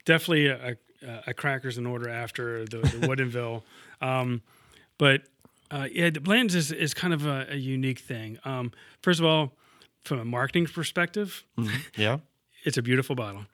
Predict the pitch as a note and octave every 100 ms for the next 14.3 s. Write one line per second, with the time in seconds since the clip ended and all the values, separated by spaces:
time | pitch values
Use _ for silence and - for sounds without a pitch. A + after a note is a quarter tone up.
0 | _ C#3 D3 C#3 F#2 E2 C3 B2 - -
1 | - D#3+ D3 C#3 D#3+ F3+ D3+ C#3+ C#3+ C#3+
2 | - C#3+ C3+ D3+ A#2 - F3+ E3 D3+ D3
3 | C#3 B2+ - _ B2 A#2 A2+ B2 A#2 -
4 | - _ - E3 D#3 E3 D3 C#3 C3+ C3+
5 | - D#3+ C#3+ C3+ C3 B2+ B2+ C#3+ - B2+
6 | A#2+ A#2 A#2+ - B2 - D3 - B2+ C3+
7 | C3 C#3 B2 A#2+ - C3 A#2+ A#2+ A#2+ A#2
8 | A#2 - B2 A#2+ G#2+ G2+ A2+ A2+ A#2 A#2
9 | B2 A#2 B2 B2 A#2+ A#2 A2 A2 G#2+ -
10 | A2+ A#2+ A#2+ - B2 B2 B2 B2+ G#2 G2
11 | - A2+ - G#2+ G#2 G#2+ G2 G2+ G2+ G2+
12 | - - - - - C3 B2 A2+ A#2 A2+
13 | - B2+ A#2 G#2+ G#2 G#2+ A2 G#2+ G#2 A2+
14 | F3 A2+